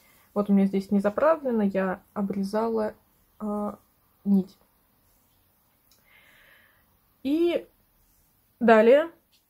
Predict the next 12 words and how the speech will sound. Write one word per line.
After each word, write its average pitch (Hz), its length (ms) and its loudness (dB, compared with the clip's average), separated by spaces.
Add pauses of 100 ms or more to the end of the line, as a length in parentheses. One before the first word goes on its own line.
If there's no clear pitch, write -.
(420)
я 320 240 0
вязала 269 340 2
все 247 200 -6
как 214 200 -6
обычно. 190 420 -8 (760)
У 220 60 -2
меня, 277 200 4
конечно, 240 460 0
сб-, 208 300 -4
сбилось 226 440 0
это 202 140 -8
все 208 800 -4